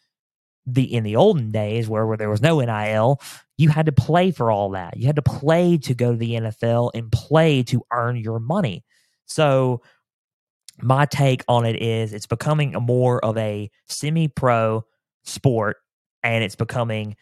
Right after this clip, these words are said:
a, you know, get ready to go professional sport, teaching you how to be in the N F L before you get there kind of deal. And in a lot of ways, I feel like some players can abuse that. Some players don't.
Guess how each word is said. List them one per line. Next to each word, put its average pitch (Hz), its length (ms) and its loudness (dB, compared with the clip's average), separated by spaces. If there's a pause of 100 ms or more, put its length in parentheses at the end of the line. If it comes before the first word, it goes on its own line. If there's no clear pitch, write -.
(300)
a, 107 380 -4 (240)
you 107 140 -6
know, 101 320 -4 (500)
get 151 220 -2
ready 131 480 2
to 113 240 -6
go 113 300 0
professional 101 640 -4
sport, 95 540 -6
teaching 151 320 0
you 123 140 0
how 160 220 2
to 147 80 0
be 120 180 2
in 117 60 0
the 113 160 2
N 113 80 0
F 107 180 -4
L 110 380 2 (160)
before 131 380 4
you 113 180 -4
get 117 320 -2
there 156 420 0
kind 170 200 0
of 165 80 0
deal. 175 340 0 (460)
And 117 460 -2 (180)
in 131 80 0
a 127 60 4
lot 151 240 4
of 135 100 2
ways, 127 360 2
I 113 100 -4
feel 120 200 -2
like 110 320 -2 (540)
some 143 280 -4
players 120 480 0
can 170 260 -2
abuse 170 420 0
that. 165 320 2
Some 151 180 -4
players 117 400 0
don't. 113 380 2